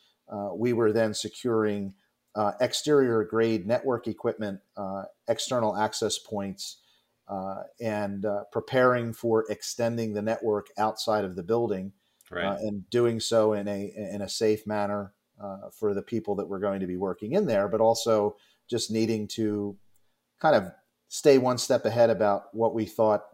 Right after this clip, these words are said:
Speaker 1: the needs were going to be. So we established the, uh, the testing, uh, external to the facilities, uh,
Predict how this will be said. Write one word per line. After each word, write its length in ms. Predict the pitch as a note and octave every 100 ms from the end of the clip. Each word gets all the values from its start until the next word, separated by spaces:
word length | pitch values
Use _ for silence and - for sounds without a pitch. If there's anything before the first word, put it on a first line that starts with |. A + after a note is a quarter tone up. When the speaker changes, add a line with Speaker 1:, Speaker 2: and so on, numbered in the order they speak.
| D2 -
Speaker 1:
the 100 | G2+
needs 380 | G2+ G#2 G2+ F#2
were 100 | F#2+
going 300 | G2 F#2+ F#2
to 100 | D#2+
be. 340 | G#2 F#2 D#2
So 160 | - A#2
we 120 | B2+
established 640 | A#2+ - C3+ C#3 C#3+ C3+ -
the, 240 | A2+ G#2+
uh, 60 | G2+
the 100 | G2+
testing, 560 | - A#2+ - C3 C3 B2+ _ _ _ _ G#2+
uh, 140 | G#2 A2
external 500 | A#2 - B2 A#2+ A2+
to 120 | A#2
the 100 | G#2
facilities, 760 | G#2 G2+ A2+ A2 A2 A2 G#2+
uh, 80 | -